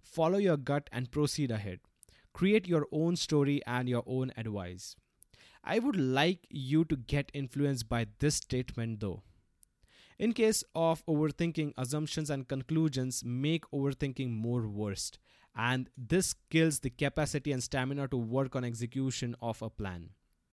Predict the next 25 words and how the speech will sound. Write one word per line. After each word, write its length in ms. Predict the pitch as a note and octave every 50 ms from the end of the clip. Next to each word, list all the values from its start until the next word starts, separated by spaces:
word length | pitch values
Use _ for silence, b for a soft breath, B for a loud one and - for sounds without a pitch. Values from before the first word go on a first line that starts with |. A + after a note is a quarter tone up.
| _ _ b b b b b b b
So 140 | b - G3+
here 240 | G3 D#3 A3+ C4+ D4
is 160 | C#4 G3+ E3+
a 60 | F#3
piece 280 | - - G3+ G3+ - -
of 140 | G3+ F3+ -
advice. 480 | C3+ B2+ A#2 A2 G2+ F#2+ G2+ G#2 - - _ _ _ - - -
Again, 260 | D3+ D#3 F#3 D#3+ B2+
I'll 160 | B2+ C#3 C#3+
say 320 | C#3 - - F3 F3 E3+
just 460 | D#3 B2+ - - E3+ F3+ D#3+ - - -
don't 420 | E3 D#3+ D#3+ D3+ C3 G#2+ G#2 -
buy 220 | B2+ B2+ C#3 D3
my 160 | D#3 E3 D#3+ D3
advice, 420 | C#3 C3 B2+ C3 C3 C#3 D3 D3
see 320 | - - - D#3+ E3 D#3+
if 140 | D3 - -
it 80 | C3 C3
is 140 | B2 - -
true 200 | - - C3+ C3
for 220 | A#2+ - A#2+ A2+
you. 240 | G#2+ G2+ F#2+ F#2 G#2 - _ b b b b b b b b b b b b C3+
The 180 | D3+ - -
advice 380 | F3+ F#3+ G3+ A#3+ B3 C4 B3+ -
here 240 | - G3+ G3 G3